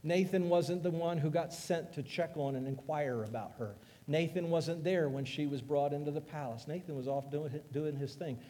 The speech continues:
But the Spirit of God spoke to Nathan and revealed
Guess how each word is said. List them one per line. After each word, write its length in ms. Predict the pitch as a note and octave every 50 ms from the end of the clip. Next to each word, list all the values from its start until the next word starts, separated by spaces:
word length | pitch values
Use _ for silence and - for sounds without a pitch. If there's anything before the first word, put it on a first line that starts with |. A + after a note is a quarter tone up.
| - - - -
But 120 | D#3 -
the 80 | D#3 C#3
Spirit 500 | - - - - F#3 F3 F#3 F#3+ F3+ E3
of 140 | C#3 C3
God 320 | C3 D3+ D#3+ D#3 D3+ D3 B2
spoke 460 | - - - - E3+ F3 E3+ F3 -
to 80 | - C3
Nathan 580 | C3 C3 B2+ A#2+ B2 - C3 B2+ B2+ A#2 A#2+ - - - - - - - - - - - - - - - -
and 200 | D#3 D3+ D3+ D3
revealed 640 | C#3+ C#3 B2+ A#2+ D3+ E3+ F3 D3+ C3+ B2 A#2+ B2